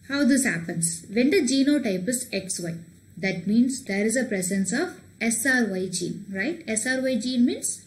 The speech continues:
testis will develop. This testis will have Sertoli cells as well as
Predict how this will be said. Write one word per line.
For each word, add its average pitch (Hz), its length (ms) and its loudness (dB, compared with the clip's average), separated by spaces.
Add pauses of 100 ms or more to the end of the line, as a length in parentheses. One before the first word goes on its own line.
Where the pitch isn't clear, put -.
(120)
testis 269 600 0
will 233 220 0
develop. 160 440 -2 (640)
This 403 260 2
testis 214 460 0
will 214 140 2
have 185 260 0
Sertoli 190 640 -2
cells - 560 -2 (760)
as 226 300 2
well 190 160 2
as - 340 -2